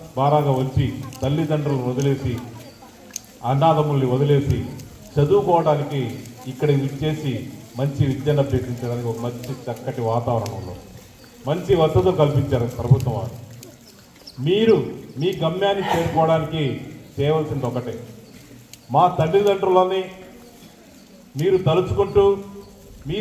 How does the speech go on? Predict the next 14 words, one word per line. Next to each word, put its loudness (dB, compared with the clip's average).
తల్లిదండ్రులు 2
పడే 2
కష్టాలను 0
మీరు -4
తలుచుకుంటూ, -4
మీరు 4
మంచి -2
చదువు 2
చ-, -2
చెప్పించుకొని -2
మంచి -4
చదువులో 0
రాణించి -4
మీ 4